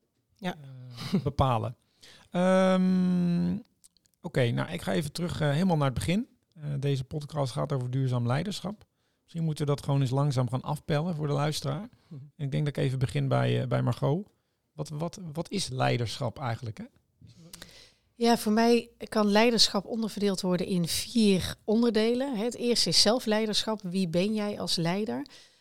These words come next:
Speaker 3: Ehm, waar zit je passie? Waar zit je purpose? Waar wil je heen zelf? Eh, de tweede is teamleiderschap, hè. Dus, eh, hoe kijk ik naar mijn team? Wat is je, je stijl in leiderschap?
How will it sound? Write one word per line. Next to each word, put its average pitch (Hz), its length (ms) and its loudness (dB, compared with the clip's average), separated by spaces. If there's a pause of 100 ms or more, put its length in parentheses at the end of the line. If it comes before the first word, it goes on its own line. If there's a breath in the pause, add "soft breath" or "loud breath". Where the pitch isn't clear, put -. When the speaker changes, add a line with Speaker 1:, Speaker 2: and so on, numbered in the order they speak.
(140 loud breath)
Speaker 3:
Ehm, 156 640 -4 (120)
waar 170 180 -2
zit 175 180 0
je 175 80 -2
passie? 233 640 2 (320 loud breath)
Waar 170 120 -6
zit 165 180 -2
je - 80 -4
purpose? 233 640 2
Waar 170 140 -2
wil 170 140 0
je 165 140 2
heen 214 380 4
zelf? 202 440 -2 (520 loud breath)
Eh, 180 260 -2
de 170 100 -4
tweede 226 320 6
is - 140 2
teamleiderschap, 226 840 2
hè. 254 180 -2
Dus, 190 260 2
eh, 165 160 0
hoe 175 200 0 (100)
kijk 185 280 0
ik 175 120 -4
naar 165 180 -4
mijn 165 160 -6
team? 214 380 0
Wat 170 200 -2
is 175 180 -2
je, 160 400 -2
je 156 360 -4
stijl 214 480 2
in 202 160 -2
leiderschap? 190 640 -4